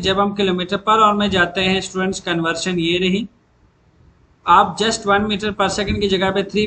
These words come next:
पॉइंट सिक्स mi-, kilometer per hour रख देंगे। So बड़े easily जो है आप इस unit में convert हो जाओगे।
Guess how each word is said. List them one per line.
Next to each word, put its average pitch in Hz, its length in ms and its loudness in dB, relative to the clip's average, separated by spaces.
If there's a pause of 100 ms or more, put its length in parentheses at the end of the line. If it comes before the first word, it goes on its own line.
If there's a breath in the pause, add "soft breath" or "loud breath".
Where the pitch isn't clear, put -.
(140)
पॉइंट 190 280 2
सिक्स - 440 -4
mi-, 185 140 0 (720)
kilometer 190 440 0 (100)
per 208 160 4
hour 185 220 4
रख 156 160 -2
देंगे। 196 340 -2 (1700)
So 175 180 -10
बड़े 190 180 2
easily 202 440 2
जो 196 160 2
है 170 200 2 (180)
आप 160 400 4
इस 170 200 -6
unit 160 300 -2
में 165 140 -4
convert 147 500 -2
हो 143 160 -4
जाओगे। 135 420 -8